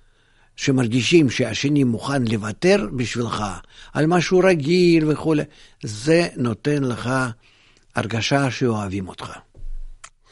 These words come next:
כמו שאמא, היא מוותרת על כ-, על הכל כדי, אה, כ-, כדי הכל לתת לתינוק. זה סימן של אהבה. במה, ב-, במה תגיד ש-, ש-, שהיא אוהבת אותו?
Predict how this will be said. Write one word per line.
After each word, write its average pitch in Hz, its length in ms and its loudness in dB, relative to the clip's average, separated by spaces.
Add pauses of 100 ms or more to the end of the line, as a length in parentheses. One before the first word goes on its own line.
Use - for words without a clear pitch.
(160)
כמו 190 220 4
שאמא, 226 560 4 (600)
היא 175 140 6
מוותרת 190 640 6
על 190 220 6
כ-, - 120 -2
על 196 260 4
הכל 180 420 6
כדי, 165 600 6
אה, 160 760 2 (120)
כ-, - 80 -10 (100)
כדי 175 280 4
הכל 170 200 4
לתת 175 380 4
לתינוק. 117 640 -6 (1000)
זה 170 220 4
סימן 233 400 0
של 202 200 2
אהבה. 202 400 4 (1500)
במה, 190 400 6
ב-, 170 260 6
במה 214 180 6
תגיד 143 320 2
ש-, - 140 0 (240)
ש-, 147 280 -2
שהיא 143 160 4
אוהבת 127 380 2
אותו? 87 320 -10